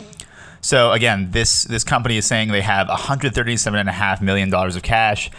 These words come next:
The market cap is still under half a billion. I mean, this is a lot of cash. Cash burn's pretty small. So we're looking at, you know, whatever, thirteen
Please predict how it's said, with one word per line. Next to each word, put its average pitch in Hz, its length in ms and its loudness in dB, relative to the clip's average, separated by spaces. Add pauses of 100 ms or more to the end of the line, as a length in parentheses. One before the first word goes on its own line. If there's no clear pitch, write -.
(320)
The 117 80 -2
market 107 300 0
cap 107 280 2
is - 80 -2
still 104 200 0
under 95 220 0
half 95 240 -2
a - 40 -4
billion. 92 440 0
I 87 60 -2
mean, 95 140 -2
this 98 140 -4
is 98 240 -2
a 95 120 -2
lot 101 380 0
of 92 100 -6
cash. 95 340 0
Cash 101 280 -2
burn's 101 220 -4
pretty - 280 -4
small. 95 680 -2 (280)
So 127 140 0
we're 117 100 0
looking 120 260 -2
at, 104 120 0
you 104 100 0
know, 95 160 2
whatever, 95 260 0
thirteen 98 720 -2